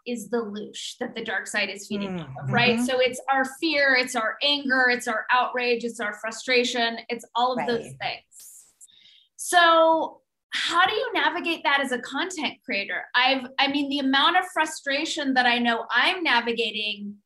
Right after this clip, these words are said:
Speaker 1: just, you know, from, from my end of it, sometimes I'm like,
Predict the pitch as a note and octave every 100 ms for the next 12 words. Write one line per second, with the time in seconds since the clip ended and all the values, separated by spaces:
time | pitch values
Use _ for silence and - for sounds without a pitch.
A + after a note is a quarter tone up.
0 | _ _ D4+ D4 - - C4+ B3+ B3 -
1 | A#3+ A#3 - - A#3+ A#3 C4+ E4+ D4 B3
2 | A#3 A#3 - - C4+ C#4+ D4 D4 C4+ C4